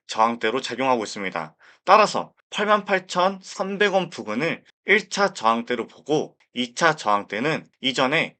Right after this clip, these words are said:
이 구간에서 바닥 그리고 고점, 고점을 계속해서 매물대를 만들어줬던 구만 칠천육백 원 부근으로 만들도록 하겠습니다.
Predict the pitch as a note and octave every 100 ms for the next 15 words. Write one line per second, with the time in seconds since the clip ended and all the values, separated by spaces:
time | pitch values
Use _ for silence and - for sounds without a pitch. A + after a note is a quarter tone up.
0 | _ C#3 F3+ E3+ B2+ B2+ C3 B2 C3 B2
1 | A#2+ - A#2+ G#2+ F#2 - - G#2 G#2+ E3
2 | F3+ - - A#2+ - - F2+ - _ -
3 | A#2+ A#2 B2 A#2+ D#3 - _ - C3+ F#3+
4 | F3+ F3+ F#3 B2+ A2+ C3+ C#3 D3+ C3+ G2
5 | G#2 A2 G2 - E3 F3+ - - - B2+
6 | E3 F#3+ - F#3 E3+ - F3+ C3 C3 -
7 | E3 E3 D3+ - A#2 A#2+ A2 C#3+ F#3 F#3
8 | - G#2+ A#2 A#2+ A2+ B2+ - C#3+ D3 A2
9 | F#2+ E2+ D#2+